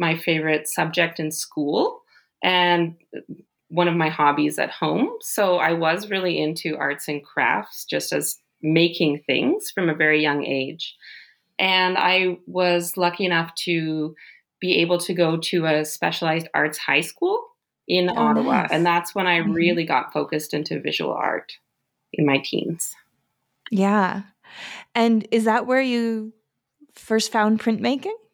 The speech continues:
Speaker 1: Yes. Yes, it is. A little bit. We did linocut and we did some intaglio printmaking. And although I really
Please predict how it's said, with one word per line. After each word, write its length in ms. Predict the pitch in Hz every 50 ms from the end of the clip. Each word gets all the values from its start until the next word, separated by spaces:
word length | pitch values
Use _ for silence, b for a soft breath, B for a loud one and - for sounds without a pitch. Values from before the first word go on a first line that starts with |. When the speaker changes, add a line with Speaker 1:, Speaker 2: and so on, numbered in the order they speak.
| _ B B B B B B B _ _
Speaker 1:
Yes. 640 | 190 196 208 - - - - - - - - - -
Yes, 280 | - 202 196 196 196 -
it 80 | 320 320
is. 380 | 262 202 208 277 381 - - - -
A 120 | - 185
little 260 | 208 233 269 285 240
bit. 240 | 175 143 147 180 - - -
We 200 | 196 202 196 185
did 360 | 202 196 196 196 190 190 180
linocut 720 | 185 175 165 165 185 240 302 - - 370 - - - - - -
and 160 | - 185 185 185
we 100 | 185 180
did 260 | 175 175 170 170 170
some 340 | - - 180 170 165 170 165
intaglio 640 | 165 156 156 - - 156 151 151 147 151 135 117 -
printmaking. 640 | - - 160 170 147 147 - - - - - 190 - _ _ _ _ _ _ _ _ _ _ _ _ _ _ _ _ _ _ _ -
And 420 | 170 165 165 170 165 165 165 165 - -
although 720 | 190 180 185 185 185 180 - 208 202 208 220 254 294 - - -
I 80 | 180
really 540 | 170 170 170 175 185 175 185 196 214 226 226